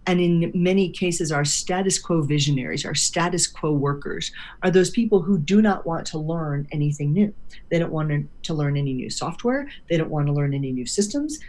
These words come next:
They don't want to learn any new insurance filing. And we've had all of those things. So they may be great assets to other people around them. They may be great with patients, but they also have to be great at doing those things that they were hired to do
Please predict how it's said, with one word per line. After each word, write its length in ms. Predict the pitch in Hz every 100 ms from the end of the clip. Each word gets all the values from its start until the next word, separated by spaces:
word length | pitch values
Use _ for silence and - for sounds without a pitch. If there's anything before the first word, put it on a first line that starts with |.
| -
They 80 | 175
don't 160 | 165 156
want 220 | 151 151
to 100 | 156
learn 380 | 151 151 151 147
any 220 | 151 147
new 300 | 143 135 135
insurance 500 | - 190 - 214 208
filing. 560 | - 214 214 220 220 - - - - - 175
And 140 | 175
we've 160 | 202 -
had 240 | 214 208 160
all 260 | 175 269
of 140 | 240 -
those 260 | - 143
things. 320 | - - - - -
So 160 | - 240
they 140 | 247
may 280 | 233 302 359
be 360 | 214 190 180 - - 147
great 360 | 160 185 208 -
assets 600 | 156 170 - 185 175 - - -
to 360 | 180 170 160 147 - -
other 180 | 196 196
people 280 | 202 202 160
around 320 | 147 202 220
them. 180 | 214 170
They 60 |
may 120 | 160 170
be 120 | 156
great 220 | 165 165
with 140 | 147
patients, 400 | - 202 208 185
but 140 | - -
they 180 | - -
also 400 | 190 247 - 208
have 240 | 160 - -
to 100 | 165
be 120 | 160
great 600 | 147 156 151 131 - - - - - 175
at 180 | 156
doing 280 | 170 175 196
those 240 | 190 190 -
things 280 | 156 147
that 100 | 147
they 80 | 151
were 140 | 151 147
hired 400 | - 139 135 135
to 140 | 123
do 440 | 170 240 147 143